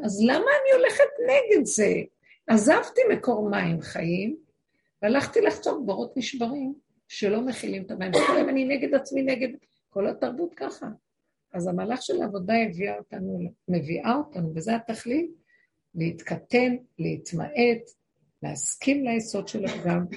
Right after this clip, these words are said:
"בהמות הייתי עמך, חטאתי נגדי תמיד", לא ב-, זה לא שלילי, פרשנות ישר נותנת חותם, "אה, חטאתי נגדי את המי שלי."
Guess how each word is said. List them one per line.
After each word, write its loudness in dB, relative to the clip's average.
"בהמות 0
הייתי -2
עמך, -4
חטאתי -8
נגדי -6
תמיד", -4
לא 2
ב-, 0
זה 0
לא 2
שלילי, 4
פרשנות 0
ישר -2
נותנת -8
חותם, -12
"אה, -2
חטאתי -4
נגדי -4
את -8
המי -2
שלי." -6